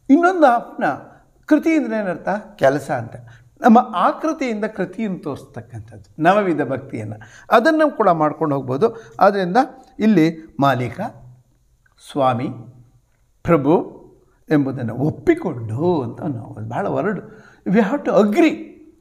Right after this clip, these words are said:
ಮೊದಲು ಯಾವಾಗ ಅಗ್ರಿ ಆಗ್ಬಿಡ್ತೀವಿ ನಾವು ಒಂದು ವಿಚಾರದಲ್ಲಿ, ಅವರಲ್ಲಿ ನಮಗೆ ಡಿಫೆಕ್ಟ್ ಕಾಣೋದಿಲ್ಲ. ಯಾರನ್ನಾರು ಒಪ್ಕೊಂಡ್ಬಿಟ್ರೆ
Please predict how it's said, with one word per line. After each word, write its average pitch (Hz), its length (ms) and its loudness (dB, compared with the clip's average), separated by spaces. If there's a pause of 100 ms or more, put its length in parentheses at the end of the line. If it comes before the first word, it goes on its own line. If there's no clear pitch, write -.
(260)
ಮೊದಲು 302 420 2
ಯಾವಾಗ 202 460 4 (520)
ಅಗ್ರಿ 175 340 2
ಆಗ್ಬಿಡ್ತೀವಿ 202 440 0
ನಾವು 160 220 -8
ಒಂದು 131 120 -12
ವಿಚಾರದಲ್ಲಿ, 127 640 -6 (320)
ಅವರಲ್ಲಿ 151 360 0
ನಮಗೆ 135 240 -4
ಡಿಫೆಕ್ಟ್ 147 420 -4
ಕಾಣೋದಿಲ್ಲ. 113 380 -6 (240)
ಯಾರನ್ನಾರು 220 360 2
ಒಪ್ಕೊಂಡ್ಬಿಟ್ರೆ 196 680 0